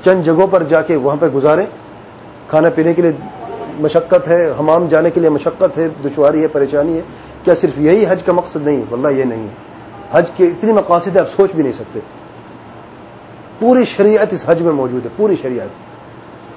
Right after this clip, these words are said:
جو حاجی حج کر کے یہاں سے جاتا ہے اور ان چیزوں سے محروم ہو جاتا ہے، اس بیچارے کا حج ہی نہیں۔ جس نے توحید کو نہیں سمجھا حج سے، اس کو کبھی سمجھ نہیں سکتا۔ جس نے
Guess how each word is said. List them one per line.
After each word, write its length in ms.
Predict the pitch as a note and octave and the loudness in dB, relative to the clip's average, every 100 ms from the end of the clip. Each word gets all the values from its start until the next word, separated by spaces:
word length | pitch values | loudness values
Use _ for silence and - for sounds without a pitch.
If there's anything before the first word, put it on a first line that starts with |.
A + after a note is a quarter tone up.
| - - - - A#2+ A2 | -20 -20 -20 -18 -12 0
جو 200 | F3 F3 - - - | 2 2 -6 -18 -2
حاجی 280 | D3+ D#3+ F3 - | 0 2 0 0
حج 160 | F3 D#3 | 0 0
کر 120 | E3 | 0
کے 100 | E3+ | 2
یہاں 120 | D#3 D#3 | 0 0
سے 80 | |
جاتا 320 | C#3+ C#3+ C#3 E3 | 0 2 2 2
ہے 140 | F#3+ - - - - - | 0 -6 -18 -20 -12 0
اور 120 | G3+ G3+ | 0 0
ان 140 | C4 C4 | 0 2
چیزوں 220 | A#3 G3+ | 2 2
سے 0 | |
محروم 360 | G3+ F3 F#3 A#3 | 2 2 2 2
ہو 100 | F#3 | 2
جاتا 180 | E3+ F#3 | 2 2
ہے، 60 | |
اس 120 | F#3 E3+ | 0 0
بیچارے 240 | E3 E3 | 0 0
کا 140 | D3 | 0
حج 100 | C3+ | -4
ہی 60 | C3 | -4
نہیں۔ 140 | A#2 G2 - - - - - - - | -6 -10 -16 -20 -20 -20 -20 -20 -6
جس 80 | D#3+ | 0
نے 80 | G#3 | 2
توحید 400 | G3+ F#3+ A#3+ G3+ | 2 2 0 0
کو 80 | F#3 | 2
نہیں 180 | G3+ | 2
سمجھا 300 | A3 G3+ G3 E3+ | 2 2 2 2
حج 160 | F#3+ | 0
سے، 100 | - | 2
اس 140 | A3 G3 | 0 2
کو 100 | F#3 | -2
کبھی 200 | F3+ F3 | 0 -2
سمجھ 200 | D#3+ D3+ | -2 -2
نہیں 120 | B2 | -4
سکتا۔ 260 | G#2+ - G2+ - - - - - - - - - - | -8 -14 -16 -16 -20 -20 -20 -20 -20 -20 -20 -20 -10
جس 200 | D3 F3 | -6 2
نے 100 | G#3+ | 2